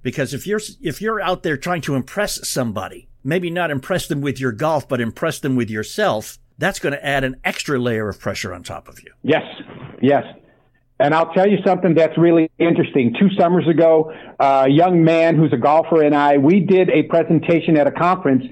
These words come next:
Speaker 2: on the business side of golf. And when we did our research, you know, two things that we discovered. Number one, when you're playing golf, you're not talking about business.
Speaker 1: Mm-hmm.
Speaker 2: They're trying to feel each other out, honesty, integrity,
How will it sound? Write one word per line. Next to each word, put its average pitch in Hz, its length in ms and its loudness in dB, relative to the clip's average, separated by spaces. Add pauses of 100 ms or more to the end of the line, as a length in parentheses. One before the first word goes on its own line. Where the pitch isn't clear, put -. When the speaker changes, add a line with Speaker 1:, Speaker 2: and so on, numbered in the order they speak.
(260)
Speaker 2:
on 147 200 0
the 139 60 2
business 160 440 2
side 170 240 4
of 127 120 -6
golf. 170 380 2 (300)
And 143 180 4
when 143 180 4
we 185 120 6
did 202 180 4
our 165 160 4
research, 139 520 2 (100)
you 147 160 4
know, 165 340 0 (100)
two 254 200 4
things 233 260 4
that 160 160 2
we 165 140 2
discovered. 147 640 0 (160)
Number 165 280 4
one, 165 520 4
when 156 180 4
you're 151 140 4
playing 185 380 4
golf, 135 280 4
you're 143 100 4
not 151 240 2
talking 160 360 2
about 127 320 2
business. 127 420 2 (260)
Speaker 1:
Mm-hmm. 104 240 -6
Speaker 2:
They're 240 380 4
trying 180 480 2
to 160 460 4
feel 202 240 6
each 202 200 2
other 175 300 4
out, 151 220 4 (160)
honesty, 147 720 4
integrity, 143 800 2